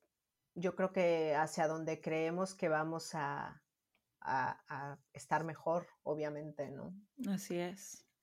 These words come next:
Speaker 1: Y bueno, tú tienes un podcast bastante bueno.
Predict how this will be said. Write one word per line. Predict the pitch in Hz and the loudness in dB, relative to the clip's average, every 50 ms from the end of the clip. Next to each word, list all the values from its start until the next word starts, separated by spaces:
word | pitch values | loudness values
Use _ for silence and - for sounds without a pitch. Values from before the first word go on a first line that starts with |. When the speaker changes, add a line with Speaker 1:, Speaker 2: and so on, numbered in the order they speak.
| _ _ _ _ _ - | _ _ _ _ _ 4
Speaker 1:
Y | 226 233 | 4 8
bueno, | 214 240 233 214 185 156 - - - _ _ | 10 10 10 10 8 4 2 -2 -14 _ _
tú | - 269 262 | 0 0 6
tienes | - 415 381 359 339 - - | 8 8 8 8 2 2 2
un | 285 269 262 - | 2 2 4 8
podcast | 214 185 - - - 175 156 156 185 202 - - - - - | 8 8 8 6 6 8 10 10 10 6 2 -6 -12 -8 0
bastante | - 156 151 - - 170 165 - 175 | 2 2 2 2 0 0 2 4 2
bueno. | 170 156 147 143 143 139 - - - | 4 4 2 0 0 -4 -6 -8 -10